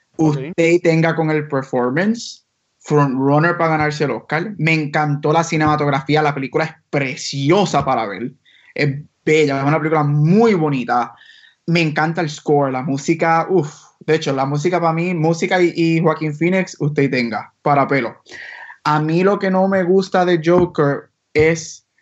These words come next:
Speaker 2: cuán simple la escri-, el, el script es. Y cuando yo digo eso, yo me refiero es que yo la estaba viendo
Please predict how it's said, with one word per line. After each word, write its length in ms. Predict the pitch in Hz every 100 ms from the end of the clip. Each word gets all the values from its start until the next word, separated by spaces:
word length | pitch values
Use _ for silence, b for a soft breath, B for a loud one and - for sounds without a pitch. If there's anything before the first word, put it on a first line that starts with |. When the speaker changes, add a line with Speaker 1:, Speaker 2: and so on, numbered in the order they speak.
| _ _ _
Speaker 2:
cuán 600 | - 151 151 160 170 180 - _ _ _ _ _
simple 1500 | - - - - - - 165 180 202 214 - 208 214 233 233 _ _ _ _ _ _ _ _ _ _ -
la 180 | 170 170
escri-, 560 | 151 - 165 156 147 -
el, 140 | 78 147
el 220 | 131 147
script 600 | 147 - 170 175 170 - _ -
es. 520 | 143 120 - - - -
Y 120 | 156
cuando 300 | 160 151 147
yo 80 | 151
digo 320 | 156 180 190
eso, 240 | 196 190 185
yo 120 | 180
me 80 | 180
refiero 360 | 180 190 196
es 140 | 170 -
que 160 | 151
yo 100 | 151
la 100 | 156
estaba 400 | 160 - 175 175 170
viendo 640 | 180 190 160 135 123 147